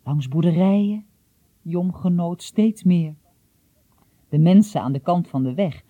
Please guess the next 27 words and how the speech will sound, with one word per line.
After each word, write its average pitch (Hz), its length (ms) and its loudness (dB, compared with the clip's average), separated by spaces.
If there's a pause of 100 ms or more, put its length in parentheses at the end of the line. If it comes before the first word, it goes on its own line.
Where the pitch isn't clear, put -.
(140)
groetten 151 380 -10
steeds - 460 -10
heel 208 200 -2
beleefd 143 580 -10 (180)
als - 220 -6
ze - 60 -4
het 165 100 -2
deftige 170 460 -4
rijtuig 175 640 -4
van 165 120 -4
de 160 80 -2
bestuurder 165 520 -4
langs 165 280 -2
zagen 151 360 -8
komen. 147 420 -8 (1600)
Na 233 140 10
een 247 160 6
uur 330 260 4
rijden 226 500 2
kwamen 156 380 -2
ze 139 100 -12
door 147 220 -6
een 131 180 -4
voor 127 140 -8
Jom 185 400 0
onbekend 202 500 0
stadje. - 440 -12